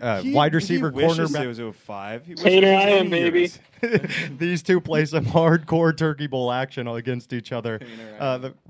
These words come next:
Speaker 1: rest of us just try not to get hurt, but they're out <laughs> there throwing down all pro level skill.
Speaker 2: Use the quarantine to put on some weight is all I'm telling you, Randy.
Speaker 1: Oh, there you go. Pods Tom checking in with us.
Speaker 3: Tom, what's, what's your,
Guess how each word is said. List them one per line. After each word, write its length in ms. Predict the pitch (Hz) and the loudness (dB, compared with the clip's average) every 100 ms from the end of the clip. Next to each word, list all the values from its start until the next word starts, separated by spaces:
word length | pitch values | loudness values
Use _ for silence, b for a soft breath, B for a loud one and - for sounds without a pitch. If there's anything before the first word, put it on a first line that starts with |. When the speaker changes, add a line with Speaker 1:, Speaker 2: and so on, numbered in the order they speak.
| 143 | -6
Speaker 1:
rest 220 | 165 156 | -4 -2
of 80 | 143 | -2
us 120 | 123 | -2
just 180 | - 120 | -2 -2
try 140 | 143 | 0
not 200 | 139 135 131 | 2 2 0
to 40 | |
get 180 | 113 104 | -4 -4
hurt, 260 | 113 120 | -6 -6
but 140 | - 110 | -8 -8
they're 140 | 131 | -6
out 180 | 131 127 | -6 -4
<laughs> 100 | - | -4
there 140 | 180 165 | -4 -4
throwing 320 | 147 135 123 | -2 -2 -2
down 220 | 117 113 | -4 -4
all 160 | 107 110 | -6 -6
pro 280 | 120 120 110 | -6 -4 -4
level 380 | 110 101 98 92 b b b | -4 -4 -6 -8 b b b
skill. 460 | - - 139 107 95 _ _ - | -20 -4 -2 -2 -4 _ _ -16
Speaker 2:
Use 260 | 147 175 | -10 -8
the 80 | 165 | -6
quarantine 440 | - 139 127 127 | -4 -4 -4 -6
to 80 | 117 | -8
put 160 | - 110 | -8 -8
on 140 | 107 | -8
some 180 | - 101 | -12 -12
weight 240 | 101 101 | -8 -8
is 140 | 85 104 | -10 -12
all 100 | 101 | -12
I'm 120 | 98 | -14
telling 260 | 90 95 95 | -14 -14 -14
you, 100 | 90 | -14
Randy. 380 | 92 92 95 92 165 | -14 -14 -16 -12 2
Speaker 1:
Oh, 1000 | 208 269 277 269 233 208 190 180 165 151 | 6 8 10 10 10 10 10 8 8 6
there 260 | 165 247 | 8 10
you 120 | 262 196 | 10 10
go. 360 | 196 170 151 139 | 10 10 6 4
Pods 360 | 202 226 180 147 | 6 6 4 2
Tom 500 | 185 156 143 123 123 | 4 6 4 2 -8
checking 340 | - 175 160 160 | 0 2 2 2
in 200 | 151 147 | 2 2
with 180 | 131 151 | -2 -4
us. 80 | - | 0
Speaker 3:
Tom, 360 | 185 214 208 | 4 4 4
what's, 420 | 196 220 - - - 190 | 6 4 2 -18 -14 -2
what's 320 | 185 220 - | 0 0 0
your, 280 | 277 277 | 0 4